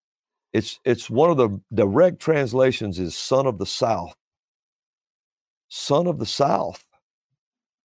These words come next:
And what he's talking about is, is when you're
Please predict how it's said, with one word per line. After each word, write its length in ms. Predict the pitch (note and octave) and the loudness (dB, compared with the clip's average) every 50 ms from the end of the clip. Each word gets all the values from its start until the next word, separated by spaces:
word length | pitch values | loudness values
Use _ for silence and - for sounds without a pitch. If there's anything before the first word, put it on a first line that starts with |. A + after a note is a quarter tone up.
| _ _ _ _ _ _ - | _ _ _ _ _ _ 0
And 160 | B2 A#2+ A#2+ A#2 | 2 2 4 4
what 160 | C#3 D3+ D#3 | 4 4 4
he's 160 | D3+ B2+ - | 2 0 -2
talking 480 | - C#3 F3 G3 F#3 - D#3 C#3+ B2+ A#2 | -2 -2 0 0 0 0 -2 -2 0 0
about 400 | A2 A2+ A#2 A#2 A2 G#2+ - - | 2 4 6 6 6 4 2 2
is, 340 | A#2 A#2 A2+ A#2 A2+ G2+ | 2 4 4 4 2 0
is 160 | A2 G#2 F#2 F#2+ | -2 -4 -2 0
when 240 | A#2+ B2 A#2+ A#2+ | 0 2 2 2
you're 300 | A#2 A2 A2 G#2+ F#2+ - | 2 2 0 0 0 -4